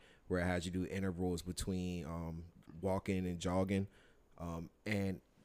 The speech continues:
that week by week, it actually increases the intensity. So by the end of the app itself, which is like a thirty-day calendar, you'll be running, like, a five K essentially. Um, <clears throat> after that,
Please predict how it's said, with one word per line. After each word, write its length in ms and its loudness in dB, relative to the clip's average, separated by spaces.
that 200 4
week 200 8
by 100 10
week, 240 8
it 60 2
actually 360 0
increases 420 -2
the 100 -2
intensity. 580 -4
So 220 -2
by 280 0
the 260 -4
end 220 8
of 200 2
the 340 0
app 240 0
itself, 480 0
which 120 -8
is 80 -4
like 140 -2
a 80 -8
thirty-day 360 2
calendar, 640 0
you'll 140 -2
be 120 -4
running, 280 -2
like, 220 -6
a 140 -2
five 300 -2
K 100 0
essentially. 540 -6
Um, 300 4
<clears throat> 340 2
after 200 10
that, 280 12